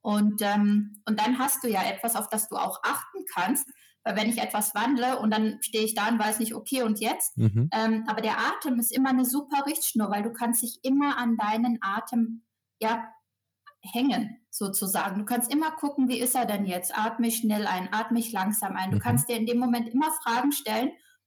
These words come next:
Speaker 1: und schon bist du in dem Stockwerk angekommen, wo du aussteigen musst.
Speaker 2: Ja, das stimmt. Nein, also das merke ich schon, du, das, das ist ein wichtiger Bestandteil von Achtsamkeit, dass man damit,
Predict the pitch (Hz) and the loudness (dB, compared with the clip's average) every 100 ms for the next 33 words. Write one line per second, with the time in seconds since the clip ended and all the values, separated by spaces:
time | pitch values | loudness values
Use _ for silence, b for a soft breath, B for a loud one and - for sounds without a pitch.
0 | _ 233 226 233 254 277 262 240 240 247 | _ -2 0 2 2 0 0 0 2 0
1 | 247 240 233 240 226 202 233 262 262 233 | 0 -4 -2 -4 -2 0 0 0 0 2
2 | 233 220 220 165 175 - 175 196 160 156 | 2 2 0 0 -2 -4 -6 -6 -8 -8
3 | - - _ - 123 117 - - 117 110 | -10 -12 _ 2 4 4 2 4 4 2
4 | - - - 123 127 139 127 127 B B | -2 -12 -4 4 6 8 6 4 B B
5 | B - 117 131 135 127 - 117 117 107 | B 4 8 8 8 8 6 8 8 6
6 | - - 113 - - - 117 113 131 120 | 6 4 2 2 -4 0 4 6 8 8
7 | 107 85 110 120 139 117 104 101 107 113 | 6 4 4 6 8 8 8 6 6 8
8 | 120 104 101 85 107 - 110 104 110 104 | 8 8 6 6 4 6 6 6 4 4
9 | 110 - 104 101 107 107 | 4 4 6 8 8 6